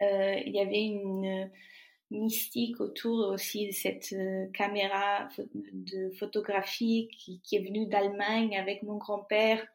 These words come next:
et avec mon, euh, laquelle mon, mon père nous photographiait pendant, euh,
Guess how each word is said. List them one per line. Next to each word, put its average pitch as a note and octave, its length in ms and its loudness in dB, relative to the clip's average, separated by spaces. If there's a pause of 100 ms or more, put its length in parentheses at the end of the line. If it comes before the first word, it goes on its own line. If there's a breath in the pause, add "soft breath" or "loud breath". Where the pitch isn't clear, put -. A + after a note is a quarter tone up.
et G#3 160 4
avec G3+ 380 4
mon, G#3 320 -6
euh, - 180 -4
laquelle G#3 500 2
mon, F#3+ 360 -2
mon F#3+ 180 -2
père G#3+ 460 -4
nous G3+ 220 -8
photographiait A3 680 -2
pendant, G#3 420 -4
euh, G3+ 40 -4